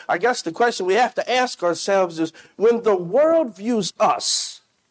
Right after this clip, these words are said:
not how we view ourselves,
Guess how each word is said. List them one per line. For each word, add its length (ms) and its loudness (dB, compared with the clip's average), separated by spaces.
not 160 4
how 160 4
we 200 -4
view 300 -6
ourselves, 760 -10